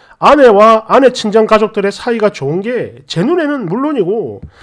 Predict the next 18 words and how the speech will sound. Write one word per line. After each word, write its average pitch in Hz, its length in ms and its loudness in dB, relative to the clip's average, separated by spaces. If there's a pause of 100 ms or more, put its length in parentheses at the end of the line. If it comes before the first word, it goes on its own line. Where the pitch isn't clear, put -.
(180)
미래에 269 400 0
태어날 226 420 0
우리 147 300 -4
아이한테도 220 680 0
참 254 280 -8
좋겠구나, 160 920 -6 (320)
이런 269 240 4
생각에 233 540 -2
흐뭇하게 262 600 -2
바라봤어요. 214 600 -2 (240)
맞습니다. 147 580 -2
나쁠 - 260 0
게 311 140 -2
전혀 240 240 -2
없었다, 151 760 0
이렇게 - 260 -4
여긴 247 260 0
거죠. 110 440 -6